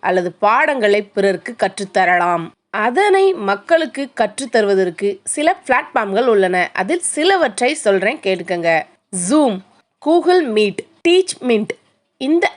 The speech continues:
ஆப் மூலமா நீங்க நிறைய பேருக்கு கத்துக் கொடுக்கலாம். இரண்டாவதா பார்க்கிறது கட்டுரை மற்றும் உள்ளடக்கம் எழுதுதல், அதாவது கண்டென்ட் ரைட்டிங்.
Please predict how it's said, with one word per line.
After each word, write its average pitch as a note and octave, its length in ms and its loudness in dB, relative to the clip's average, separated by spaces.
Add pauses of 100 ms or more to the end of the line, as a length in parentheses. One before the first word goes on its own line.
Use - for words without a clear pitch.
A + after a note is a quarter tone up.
ஆப் C#4 180 -6 (100)
மூலமா G3+ 320 2 (260)
நீங்க G#3 220 -2 (220)
நிறைய G3 280 0
பேருக்கு F#3+ 280 0 (300)
கத்துக் A3 320 -4
கொடுக்கலாம். E3+ 420 -2 (640)
இரண்டாவதா E4+ 560 2 (100)
பார்க்கிறது G#3 460 -2 (480)
கட்டுரை D#4+ 480 2 (180)
மற்றும் A#3+ 340 -4 (180)
உள்ளடக்கம் A3+ 680 -2 (460)
எழுதுதல், F#3+ 540 2 (600)
அதாவது A#3+ 460 0 (300)
கண்டென்ட் A3+ 500 -2
ரைட்டிங். F#3 420 -2